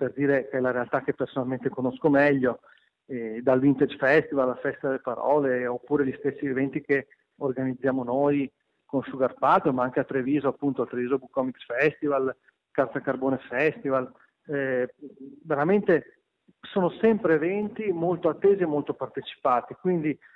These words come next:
la risposta secondo me è positiva.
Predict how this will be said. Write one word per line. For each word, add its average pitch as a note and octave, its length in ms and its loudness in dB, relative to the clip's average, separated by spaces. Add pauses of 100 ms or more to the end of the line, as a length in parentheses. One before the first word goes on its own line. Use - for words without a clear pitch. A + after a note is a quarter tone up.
(120)
la D3+ 180 4
risposta F#3 960 -2 (300)
secondo D#3+ 260 -2
me D#3+ 380 0
è D#3 140 -12
positiva. C3+ 680 -4